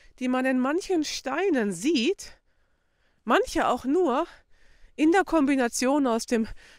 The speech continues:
Spiel zwischen Licht und Schatten, dass auch das kein Zufall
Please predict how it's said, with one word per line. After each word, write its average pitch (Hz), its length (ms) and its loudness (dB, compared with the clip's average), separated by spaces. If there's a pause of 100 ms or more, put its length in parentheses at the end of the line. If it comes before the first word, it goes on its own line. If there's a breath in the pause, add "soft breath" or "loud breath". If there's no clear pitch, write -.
Spiel 269 560 0
zwischen 226 400 -4 (100)
Licht 240 460 0
und 214 160 -4
Schatten, 311 440 -2 (1040 soft breath)
dass - 180 -10
auch 233 120 -8
das - 320 -4
kein 269 240 -2
Zufall 165 600 -6